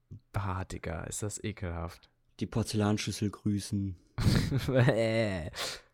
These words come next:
Speaker 1: Ich hoffe,
Speaker 2: Ja.
Speaker 1: keiner von uns grüßt die Porzellanschüssel demnächst.
Speaker 2: Nee, nee.
Speaker 1: Ähm, ja, chillige Woche gewesen. Ähm,
Speaker 2: Sehr gut.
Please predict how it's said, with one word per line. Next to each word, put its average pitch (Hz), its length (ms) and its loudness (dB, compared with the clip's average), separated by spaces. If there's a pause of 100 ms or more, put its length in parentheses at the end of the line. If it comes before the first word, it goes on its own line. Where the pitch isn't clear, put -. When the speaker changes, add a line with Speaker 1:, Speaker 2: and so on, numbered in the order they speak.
(200)
Speaker 1:
Ich - 80 -6
hoffe, 120 480 4
Speaker 2:
Ja. 98 80 -2
Speaker 1:
keiner 127 240 4
von 117 160 2
uns 107 160 0
grüßt 117 240 0
die 113 60 0
Porzellanschüssel 107 1000 2 (340)
demnächst. 107 400 2
Speaker 2:
Nee, 101 120 6
nee. 95 240 4 (540)
Speaker 1:
Ähm, 143 600 8 (400)
ja, 131 360 10 (240)
chillige 139 340 10
Woche 127 200 10
gewesen. 95 460 4 (200)
Ähm, 117 540 10
Speaker 2:
Sehr 98 240 8
gut. 95 300 2